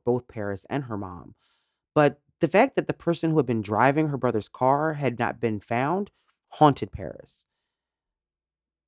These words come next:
Police had an, opened an investigation into Perry's accident and were trying to find out who was responsible, but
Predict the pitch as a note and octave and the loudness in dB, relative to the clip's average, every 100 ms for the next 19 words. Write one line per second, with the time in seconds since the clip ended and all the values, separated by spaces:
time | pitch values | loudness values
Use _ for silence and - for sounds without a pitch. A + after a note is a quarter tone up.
0 | _ _ - G3+ D#4+ - A3 D#3 C#3 D#3+ | _ _ 0 4 6 6 2 6 6 6
1 | D#3 C3+ B2+ B2+ A#2+ A#2+ - G#2+ B2 - | 6 4 4 2 0 -4 -6 -4 -4 -4
2 | A2+ - C3+ C3 B2 A2+ G#2 A#2+ C#3 - | -6 -2 -2 -2 -4 -4 -2 -2 -2 -6
3 | G2+ G#2 - C3 D3+ C3+ - B2 A2+ - | -10 -8 -4 -2 0 -2 -2 -4 -4 -2
4 | B2 A#2+ A#2 G#2 A#2 G2 F#2+ - B2+ - | -2 0 0 0 -4 -10 -10 -4 -4 -4
5 | G2 E2 F#2+ A2 | -8 -6 -4 -4